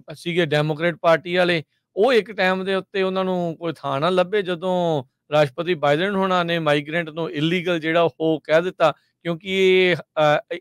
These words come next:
ਇਲੀਗਲ ਸ਼ਬਦ ਵਰਤਣ ਤੋਂ ਕਾਫੀ ਗੁਰੇਜ਼ ਜਿਹੜਾ ਆ ਉਹ, ਅ, ਕਰਦੇ ਹੈਗੇ ਆ।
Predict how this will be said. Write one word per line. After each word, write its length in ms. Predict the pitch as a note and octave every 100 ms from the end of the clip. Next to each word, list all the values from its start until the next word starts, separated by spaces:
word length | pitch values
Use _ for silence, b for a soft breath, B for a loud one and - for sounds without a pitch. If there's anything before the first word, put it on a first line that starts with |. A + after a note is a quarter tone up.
| -
ਇਲੀਗਲ 640 | F3 F#3+ F#3+ G3 F#3 F#3
ਸ਼ਬਦ 320 | E3+ E3 C#3+
ਵਰਤਣ 440 | D#3+ D#3 - E3+ D#3+
ਤੋਂ 300 | - D#3+ C#3 _ _ _
ਕਾਫੀ 340 | D#3 D3 F#3+
ਗੁਰੇਜ਼ 520 | D#3 D3 C3+ C#3 D#3
ਜਿਹੜਾ 360 | C#3+ D#3+ D#3+ D#3+
ਆ 20 |
ਉਹ, 400 | D#3 - D#3 D3 - _ _ D#3
ਅ, 20 |
ਕਰਦੇ 440 | D3+ E3 C#3+ D3 D3+
ਹੈਗੇ 320 | D3+ D#3
ਆ। 80 | D#3+